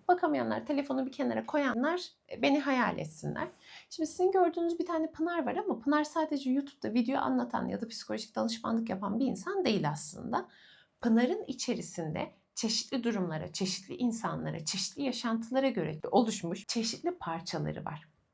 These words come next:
Nasıl yani? Sizin gördüğünüz Pınar tam ve bütün olarak görünse de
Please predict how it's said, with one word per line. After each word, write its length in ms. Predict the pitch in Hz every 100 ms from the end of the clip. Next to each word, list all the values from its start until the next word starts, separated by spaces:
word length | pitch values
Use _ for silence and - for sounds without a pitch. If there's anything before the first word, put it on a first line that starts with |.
| -
Nasıl 320 | 349 466 -
yani? 440 | 262 - - - 359 _ _ _ _ _ _ _ _ _ -
Sizin 360 | - 240 277
gördüğünüz 520 | 370 339 339 330 330 -
Pınar 300 | 320 320 320
tam 260 | 302 320
ve 100 | 311
bütün 260 | 294 - 359
olarak 380 | 294 262 226 233
görünse 380 | 254 277 - 539
de 80 | 269